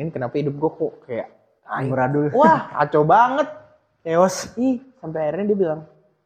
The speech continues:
Speaker 1: gue bilang akhirnya, eh, Oktober. Eh, iya, Oktober tuh gue bilang, "Bu, November aku terakhir. Ibu pengen aku beresin kuliah dulu, ayo." Terus gue jelasin, "Tapi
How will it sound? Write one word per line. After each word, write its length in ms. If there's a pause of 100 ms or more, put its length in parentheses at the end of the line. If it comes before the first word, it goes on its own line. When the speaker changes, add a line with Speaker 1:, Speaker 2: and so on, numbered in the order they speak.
(460)
Speaker 1:
gue 200
bilang 320
akhirnya, 400 (680)
eh, 200
Oktober. 520 (520)
Eh, 140 (960)
iya, 160
Oktober 360
tuh 160
gue 120
bilang, 120 (120)
"Bu, 200 (560)
November 440
aku 160
terakhir. 320 (1400)
Ibu 240
pengen 320
aku 520 (160)
beresin 400
kuliah 200
dulu, 200
ayo." 160 (1800)
Terus 120
gue 140 (100)
jelasin, 480 (1200)
"Tapi 200